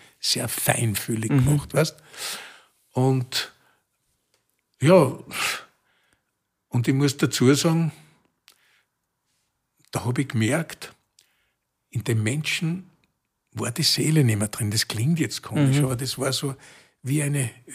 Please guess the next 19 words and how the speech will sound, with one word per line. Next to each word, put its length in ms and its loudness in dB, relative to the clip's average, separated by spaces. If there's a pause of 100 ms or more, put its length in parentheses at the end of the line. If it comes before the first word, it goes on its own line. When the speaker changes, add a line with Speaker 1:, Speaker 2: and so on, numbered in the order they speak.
(120)
Speaker 1:
Hülle 300 4
mehr 340 -4
da, 80 -6 (140)
weißt? 260 -2
Aber 180 0
da 180 -2
hat 140 -6
mir 140 0
was 260 -4 (840)
gefehlt. 420 -4 (2000)
Aber 200 4
das 280 2
waren 320 4 (2250)
dramatische 600 2
Erlebnisse 720 2 (920)
oder 180 -2
ein 160 4
dramatisches 640 -2
Erlebnis. 640 -2